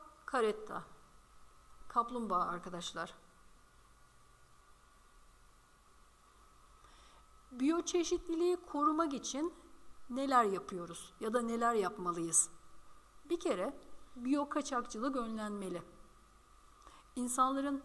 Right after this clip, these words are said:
başka ülkelerden gelen insanların bizim ülkemizdeki bitki, hayvan türlerini alıp kendi ülkelerine götürmesi önlenmeli. Buna aracılık yapan insanlarımız da engellenmeli.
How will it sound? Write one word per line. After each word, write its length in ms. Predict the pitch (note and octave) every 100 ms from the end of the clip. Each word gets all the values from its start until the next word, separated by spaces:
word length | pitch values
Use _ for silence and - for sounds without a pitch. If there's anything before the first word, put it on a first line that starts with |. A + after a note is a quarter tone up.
| -
başka 360 | G#3+ - - D4
ülkelerden 560 | D4 D4 A#3+ A#3 A3+
gelen 240 | A3+ A3 G#3+
insanların 760 | G#3 G3 - F#3+ F#3+ F#3 D4 - - - -
bizim 260 | A#3+ B3+ C4+
ülkemizdeki 800 | B3+ C4+ B3+ A#3+ B3 B3 C4 A3
bitki, 340 | A3+ - C#4
hayvan 480 | - A#3+ A#3+ C4 C4+
türlerini 440 | - A3+ A3 A3
alıp 260 | G#3+ G#3 -
kendi 300 | A3 G#3+ C#4
ülkelerine 520 | C4+ C#4 G#3+ G3 F#3+
götürmesi 720 | G3 F#3 G#3 F3+ F3 - E4+ E4+ - - -
önlenmeli. 640 | C4+ B3+ A#3+ A3 G3+ E3+ - - - - - - - - - - - - - -
Buna 200 | A#3+ C4+
aracılık 500 | B3 A#3+ A#3+ B3+ C4
yapan 420 | B3+ B3+ C4 C4+ - - -
insanlarımız 920 | A3+ A3 B3 A#3+ B3 B3 C4 B3 G#3
da 180 | F3 - -
engellenmeli. 840 | G3 F3+ F3 F3 F3 F3 E3 E3